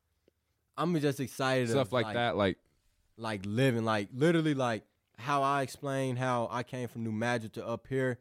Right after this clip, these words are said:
Speaker 1: and how life was different. I'm just excited about, like, seeing, 'cause I'm gonna be around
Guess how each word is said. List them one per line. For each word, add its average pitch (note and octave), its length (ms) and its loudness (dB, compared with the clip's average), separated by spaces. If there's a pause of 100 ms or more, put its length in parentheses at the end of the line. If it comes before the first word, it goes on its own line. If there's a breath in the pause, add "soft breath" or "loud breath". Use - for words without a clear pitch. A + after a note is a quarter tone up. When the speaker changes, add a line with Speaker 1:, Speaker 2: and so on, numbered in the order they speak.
(280)
Speaker 1:
and G#2+ 120 -8
how A#2+ 200 -2
life A2+ 380 -2
was G#2 120 -8
different. B2+ 460 -2 (360)
I'm B2+ 180 -4
just B2 240 -2
excited A#2 480 -2
about, G#2 260 -2
like, F#2+ 280 -4 (760)
seeing, A#2+ 600 -2
'cause A#2+ 220 -6
I'm D#3+ 160 2
gonna D3+ 100 0
be C3+ 140 2
around A#2 580 -2